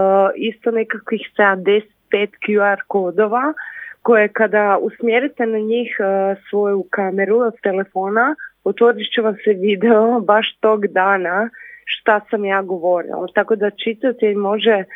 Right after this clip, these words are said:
doslovno pratiti, e, od mojih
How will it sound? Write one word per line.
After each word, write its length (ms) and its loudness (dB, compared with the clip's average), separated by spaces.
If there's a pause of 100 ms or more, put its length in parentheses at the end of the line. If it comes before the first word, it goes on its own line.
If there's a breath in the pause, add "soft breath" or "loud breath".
(300 loud breath)
doslovno 840 0
pratiti, 840 -2
e, 60 -8 (760 loud breath)
od 280 2
mojih 420 0